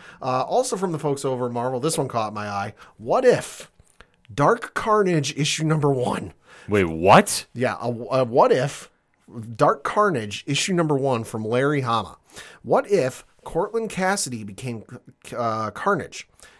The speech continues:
Speaker 1: Cletus Cassidy, the man, the madman who bonded to Carnage, wasn't the only family member to have a connection with symbiotes. Cortland Cassidy, his long-dead ancestor, rests beneath the Ravencroft Institute for the Criminally Insane.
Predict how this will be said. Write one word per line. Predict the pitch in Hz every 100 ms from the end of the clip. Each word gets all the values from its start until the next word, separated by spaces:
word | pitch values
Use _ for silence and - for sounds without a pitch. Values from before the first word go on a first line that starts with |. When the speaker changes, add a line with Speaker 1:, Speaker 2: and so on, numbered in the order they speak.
| -
Speaker 1:
Cletus | 170 277 262
Cassidy, | - 123 113 - 120
the | 139 117
man, | 139 220 226 208
the | 120
madman | 123 175 240 185 131 123
who | 110
bonded | 104 131 165 196 196
to |
Carnage, | 196 - 127 120 110
wasn't | 113 165 208
the | 226
only | - 214 339
family | 247 147 127 120
member | 117 113 120
to | - 120
have | 113 117 117
a | 127
connection | 120 143 107 107 123 120
with | 143
symbiotes. | - 262 170 85 - - - - - -
Cortland | - 277 403 330 233 165
Cassidy, | 151 110 90 - 87 78 -
his | 113 107
long-dead | 120 143 208 202 226 233
ancestor, | 143 131 - 110 104 - 104 104 - - -
rests | 107 156 - -
beneath | - 202 156 160
the | 131 127
Ravencroft | 120 131 160 160 - 139 139 -
Institute | 135 - 127 120 117
for | -
the | 120
Criminally | - 107 98 98 117
Insane. | 131 220 202 82